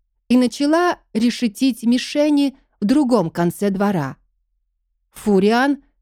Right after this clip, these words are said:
выбрал два одинаковых меча и принялся избивать один из тренировочных манекенов так, словно тот оскорбил его мать. Экзекутор дохромал до веранды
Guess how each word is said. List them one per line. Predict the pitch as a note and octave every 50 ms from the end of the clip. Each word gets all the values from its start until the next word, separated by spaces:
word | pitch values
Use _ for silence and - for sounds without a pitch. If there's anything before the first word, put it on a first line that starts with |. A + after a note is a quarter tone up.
| _ _ _ _
выбрал | G#3+ B3 E4 F4+ C#4+ D#4+ F4 F4 E4+
два | C4 G3+ G3+ A#3 A#3+ B3
одинаковых | B3 G#3+ A#3 A3+ A3+ A3 A3 - A#3 B3 A#3+ -
меча | C4+ C#4+ C#4 - - - F3+ D3 C3+ - _ _ _ _ _ _ _ _ _ _ _ _ _ _ _
и | - B3
принялся | A#3 - A3+ A#3+ A#3 A3+ A3+ A3+ - - - D4 D4+ D#4 E4 E4 - _ _
избивать | B3 A#3 G3 F#3+ G#3+ G#3+ G#3 A3 A3 G#3 G#3 - _
один | - G3+ G#3+ G3 F#3 G#3 G#3 F#3+ E3+ D3+ - _ _ _ _ _ _ _
из | - A#3+ G#3 -
тренировочных | - - G#3+ G#3 G3+ F#3+ F#3 F#3+ F#3+ F#3+ G3 F#3+ - A3 A3 G#3 -
манекенов | A#3+ B3 B3 C#4 C#4+ - - C4 G3 D#3+ D#3 D#3 D3+ - _
так, | - D#4+ F4+ F4 - _ _ _ _ _ _ _ _ _ _ _ _
словно | - - A3+ A3 G#3+ G3+ G#3 G#3 G3
тот | F#3+ - C4+ C#4+ C#4 - _ -
оскорбил | G#3+ G#3+ - - G3+ F#3 F3+ E3 F#3+ G3+
его | F#3+ G3 G3 G3 A3 A3
мать. | A3 G#3 D#3 C3+ - - - _ _ _ _ _ _ _ _ _ _ _ _ _ _ _ _ _ _ _ _ _ _ _ _ _ _ _ _ _ _ _ _ _
Экзекутор | - A3+ A3+ A3+ - C#4 C4+ C#4 - G4 F#4 - B3+ G#3 F#3+ E3 - _ _ _ _ _
дохромал | G3 G3 B3+ B3+ - C4+ D4 C#4+ C#4+ C#4+ C4 A3+ G3 F#3
до | E3+ F#3
веранды | E3+ F3 E3+ E3 D#3+ D#3 D#3+ E3 E3+ A#3 D4 E4 E4